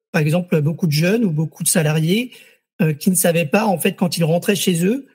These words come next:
qui ne savaient pas parler de ce qu'ils avaient fait à leur travail parce que ça n'avait pas de sens et parce qu'eux-mêmes ne comprenaient pas ce qu'ils faisaient.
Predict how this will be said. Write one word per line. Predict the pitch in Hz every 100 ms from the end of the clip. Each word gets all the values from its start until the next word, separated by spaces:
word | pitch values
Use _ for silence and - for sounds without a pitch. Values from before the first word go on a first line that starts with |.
| _ _ _
qui | 196
ne |
savaient | 165 165 165
pas | 247
parler | 240 190 220
de | 208
ce | 170
qu'ils | - 170
avaient | 170 170
fait | 175 196
à | 170 143
leur | 135
travail | - 165 202 254
parce | 233 -
que | 214
ça | 175
n'avait | 156 147
pas | 143
de | 151
sens | - 226 254
et | 214
parce | 175 -
qu'eux-mêmes | 185 214 196
ne | 175
comprenaient | 185 - 175 165
pas | -
ce | 175
qu'ils | - 147
faisaient. | 226 156 226